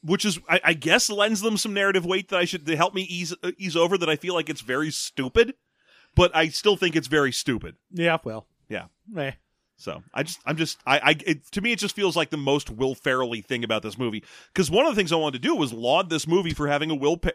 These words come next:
Speaker 1: Ferrell performance that's not just him being a screaming baby.
Speaker 2: I mean, I know you don't like Will Ferrell, and that's fine.
Speaker 1: Yeah.
Speaker 2: Uh, I, I enjoy him. I,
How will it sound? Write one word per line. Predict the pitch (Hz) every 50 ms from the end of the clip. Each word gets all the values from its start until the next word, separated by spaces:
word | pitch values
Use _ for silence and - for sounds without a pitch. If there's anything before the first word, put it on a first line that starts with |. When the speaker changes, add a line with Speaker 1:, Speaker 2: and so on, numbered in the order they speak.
| - -
Speaker 1:
Ferrell | 139 160 269 359
performance | - 165 135 - 120 113 110 131 160 - - - _ _ _ _ -
that's | 151 170 - -
not | 165 160 175 170 -
just | - 190 - -
him | 208 202 185
being | 165 202 196 190
a | 175
screaming | - - - 196 196 190 196 202 190
baby. | 147 160 165 233 220 135 95 90 90 _ _ _ _ _ _ _ _ _ -
Speaker 2:
I | 208 233
mean, | 247 254 240 233
I | 233 220
know | 196 196 208
you | 226 254
don't | 247 220 220 220 202
like | 180 185 185 208 -
Will | 202 190 233
Ferrell, | - - 160 147 156 180 196
and | 175
that's | 160 165 196 -
fine. | - - 175 135 120 135 156 208 - _ _ -
Speaker 1:
Yeah. | 139 139 185 233 - _ _ _ _ _ _ _ _ _
Speaker 2:
Uh, | 156 156 160 160 160 165 165 151
I, | - 170 185 254 320 311 - - -
I | 175 226 294
enjoy | 339 349 285 202 240 240 233 220
him. | 190 220 254 320 339 262 - -
I, | 175 196 208 214 226 226 220